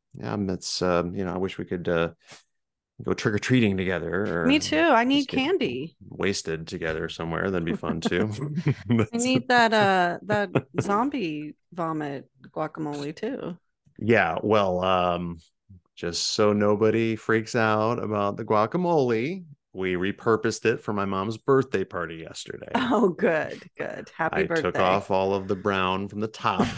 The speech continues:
Speaker 2: <laughs>
Speaker 1: and it was
Speaker 2: Perfect.
Speaker 1: green, <laughs> green as the Emerald Isle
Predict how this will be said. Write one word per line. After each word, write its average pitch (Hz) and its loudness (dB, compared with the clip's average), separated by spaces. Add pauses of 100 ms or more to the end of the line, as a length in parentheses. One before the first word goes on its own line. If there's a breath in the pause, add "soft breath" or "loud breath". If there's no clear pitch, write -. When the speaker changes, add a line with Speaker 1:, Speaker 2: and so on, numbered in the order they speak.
(120)
Speaker 2:
<laughs> - -6
Speaker 1:
and 285 6
it 220 2
was 90 0
Speaker 2:
Perfect. 127 -2
Speaker 1:
green, 127 4 (140)
<laughs> - -14
green 113 2
as 92 -2 (720 loud breath)
the 90 -2
Emerald 104 4
Isle 80 -4